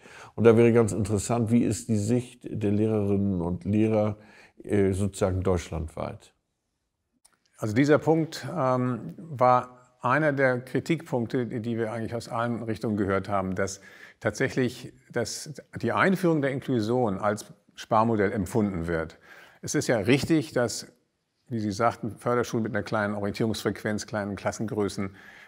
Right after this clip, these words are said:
Speaker 2: ähm, teurer sind, auch unter anderem wegen der dort oftmals vorhandenen Multiprofessionalität. Es gibt es ja nicht nur Lehrer dort, sondern auch, äh, Therapeuten und Erzieher und so weiter.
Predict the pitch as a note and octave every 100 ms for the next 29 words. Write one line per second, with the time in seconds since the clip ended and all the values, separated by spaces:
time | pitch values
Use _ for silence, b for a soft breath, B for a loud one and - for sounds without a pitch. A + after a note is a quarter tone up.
0 | - - F#2 F2+ G2+ - C#3 - - -
1 | A2+ A2 G#2 G2 F2+ G#2 C3 F#3+ - -
2 | - _ _ _ - - - - G#2 A#2+
3 | C#3+ - B2 A#2 A2+ A#2 - - A2+ A2
4 | A2 G#2+ G#2+ G#2+ G#2 G2 G#2 G#2+ G2 -
5 | - - G#2+ - G2+ - A2+ G2+ G#2 G2
6 | G2 G#2 A2+ C3 - B2+ - A#2 A#2+ A#2+
7 | B2 A2 B2+ B2+ - A2 A#2 G#2+ G2+ G2
8 | G#2 F#2 G2 A2+ A2+ G#2 G#2+ G#2 - F#2+
9 | F#2+ F#2+ F#2 F#2+ F#2 - - - F#2 A#2+
10 | B2 G#2+ G2 F2+ G2 G2 F#2+ G2+ G2 G2
11 | F#2+ F2+ F2+ - F2+ - G#2+ G2+ F#2 F#2
12 | F2+ A2 E3